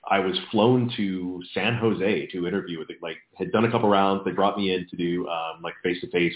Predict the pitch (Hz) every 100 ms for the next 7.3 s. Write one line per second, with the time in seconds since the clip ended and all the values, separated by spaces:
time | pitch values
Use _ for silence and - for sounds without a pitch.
0 | - 80 76 - _ - - - - 147
1 | 220 - 87 117 135 123 131 - 101 101
2 | 117 104 104 90 82 80 82 80 - 98
3 | 113 69 76 80 82 87 82 85 - 80
4 | - 95 120 123 120 117 117 113 113 87
5 | 82 85 _ - 104 - 123 117 107 107
6 | - 113 95 107 - 196 127 87 - -
7 | 147 143